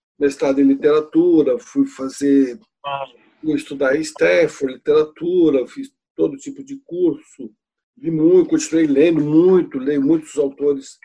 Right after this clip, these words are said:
clássicos e contemporâneos, leio colegas meus, participo de feiras literárias e debates, e, e, e tem uma, uma, um bar aqui em São Paulo que a gente se encontra, os escritores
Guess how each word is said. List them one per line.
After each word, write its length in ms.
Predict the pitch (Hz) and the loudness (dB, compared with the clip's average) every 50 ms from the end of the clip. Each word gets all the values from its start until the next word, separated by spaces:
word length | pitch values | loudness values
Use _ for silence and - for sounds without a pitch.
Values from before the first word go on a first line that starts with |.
| _ _ _ _ _ _ _ _ _ _ _ - | _ _ _ _ _ _ _ _ _ _ _ -4
clássicos 560 | 156 160 165 170 165 - - - 139 139 156 | -2 0 0 0 -2 -4 -8 -10 -10 -10 -10
e 60 | 170 | -10
contemporâneos, 1000 | 160 156 147 139 147 139 139 - 139 131 131 143 165 180 175 156 143 131 113 110 | -10 -10 -8 -4 -4 -4 -4 -2 -4 -2 -2 -2 -2 -2 -2 -2 -4 -6 -8 -8
leio 260 | 113 139 160 165 156 | -4 -2 0 0 -2
colegas 480 | 156 147 139 143 139 139 143 151 143 - | -2 -2 0 0 0 0 0 -4 -4 -4
meus, 500 | 131 139 151 165 175 175 165 151 139 135 | -6 -6 -4 -4 -2 -2 -2 -2 -4 -6
participo 760 | - 147 139 123 - _ - - - 160 160 151 - 143 135 | -12 -14 -14 -14 -14 _ -20 -16 -10 -10 -10 -10 -10 -12 -14
de 400 | - 139 131 127 123 117 110 _ _ _ _ _ _ _ _ _ _ | -14 -14 -18 -16 -16 -16 -16 _ _ _ _ _ _ _ _ _ _
feiras 440 | - 147 151 139 143 139 135 123 123 | -6 -4 -2 0 0 -2 -2 -6 -10
literárias 1040 | 135 135 - 165 170 160 147 147 156 160 160 160 147 135 120 120 120 120 117 113 113 | -16 -8 -4 -2 -2 -2 -2 -4 -4 -2 -4 -4 -4 -6 -8 -8 -12 -14 -16 -16 -16
e 100 | 113 110 | -16 -14
debates, 1000 | 107 120 117 107 120 127 139 151 160 160 156 143 135 - - - 107 107 - | -12 -12 -10 -10 -10 -8 -6 -4 -4 -4 -6 -8 -10 -14 -18 -20 -20 -20 -20
e, 480 | 113 120 120 117 113 110 107 107 107 - _ - _ _ _ | -20 -16 -14 -14 -14 -14 -16 -18 -20 -20 _ -20 _ _ _
e, 100 | 113 117 | -18 -16
e 380 | 117 120 139 131 131 127 123 113 _ | -12 -10 -8 -8 -8 -10 -14 -14 _
tem 240 | - 147 151 143 139 | -8 -4 -2 0 0
uma, 280 | 131 120 110 101 95 95 _ _ _ _ _ _ _ | -2 -2 -6 -14 -18 -20 _ _ _ _ _ _ _
uma, 380 | 107 107 104 104 104 104 98 98 | -20 -20 -20 -18 -18 -18 -20 -20
um 260 | 98 107 113 117 113 113 | -20 -20 -18 -18 -16 -12
bar 280 | 117 131 139 135 123 | -10 -8 -8 -6 -8
aqui 220 | 120 - - - 117 | -10 -12 -14 -20 -20
em 20 | |
São 180 | - 127 120 110 | -16 -16 -14 -10
Paulo 300 | 123 127 123 120 120 113 | -10 -8 -8 -8 -10 -12
que 100 | - 123 | -14 -16
a 40 | |
gente 200 | 110 120 117 - | -16 -16 -18 -18
se 140 | - - - | -18 -16 -18
encontra, 560 | 156 156 156 156 156 165 170 156 143 143 120 | -10 -2 2 4 4 4 4 2 -2 -4 -8
os 80 | 107 107 | -16 -16
escritores 880 | 107 107 - - 139 - - 123 123 113 113 110 107 - _ _ _ | -16 -18 -20 -20 -20 -16 -12 -10 -10 -10 -12 -16 -20 -20 _ _ _